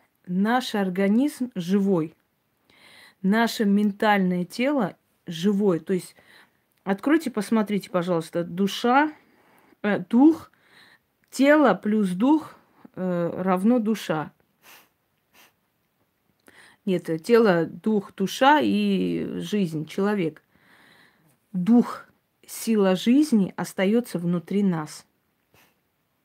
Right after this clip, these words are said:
Но душа выходит в астральные миры. Когда мы спим, с нами выходит некая сила, которая нас сопровождает в эти астральные миры.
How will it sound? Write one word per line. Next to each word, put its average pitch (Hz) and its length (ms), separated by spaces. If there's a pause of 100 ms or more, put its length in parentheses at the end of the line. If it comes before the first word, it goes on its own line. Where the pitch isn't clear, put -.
(1200)
Но 202 160
душа 208 440
выходит 196 720
в 170 40
астральные 202 600
миры. 175 420 (760)
Когда 202 340
мы 240 140
спим, 302 420
с - 140
нами 254 280
выходит 185 600
некая 214 440
сила, 175 600 (840)
которая 214 520
нас 226 300
сопровождает 190 920
в 185 40
эти 202 240
астральные 190 600
миры. 180 440